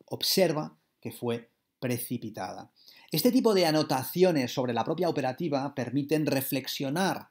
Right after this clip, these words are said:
a posterior sobre qué hemos hecho que debemos de seguir haciendo, qué no hemos hecho que deberíamos de hacer y qué hemos hecho que deberíamos de dejar de hacer, con la intención de seguir mejorando nuestra capacidad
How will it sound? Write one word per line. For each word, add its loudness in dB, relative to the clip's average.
a -8
posterior 0
sobre -2
qué 6
hemos 4
hecho 2
que -2
debemos 0
de -2
seguir -2
haciendo, -2
qué 6
no 4
hemos 4
hecho 2
que 2
deberíamos 2
de 2
hacer -4
y -6
qué 4
hemos 0
hecho 2
que -2
deberíamos 0
de -4
dejar -6
de -14
hacer, -14
con -8
la 0
intención 2
de -2
seguir -2
mejorando 0
nuestra -6
capacidad -2